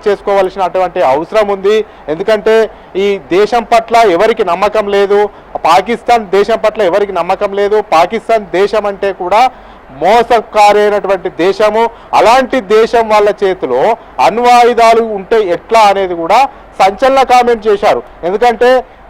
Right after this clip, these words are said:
బ్లాక్‌మెయిల్ చేయడము పాకిస్తాన్కు వెన్నతో పెట్టిన విద్య, మోసం చేయడము పాకిస్తాన్ చరిత్రలోనే ఉంది.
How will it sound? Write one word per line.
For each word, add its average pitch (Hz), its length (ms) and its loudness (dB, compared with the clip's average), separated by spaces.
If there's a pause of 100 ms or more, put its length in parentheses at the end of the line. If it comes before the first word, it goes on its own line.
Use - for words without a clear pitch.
బ్లాక్‌మెయిల్ 240 540 2 (100)
చేయడము 240 540 0 (140)
పాకిస్తాన్కు 220 580 -2
వెన్నతో 202 380 -4
పెట్టిన 190 420 -6
విద్య, 175 420 0 (320)
మోసం 247 420 2
చేయడము 240 680 2 (300)
పాకిస్తాన్ 196 640 -2
చరిత్రలోనే 214 500 -2
ఉంది. 202 500 -4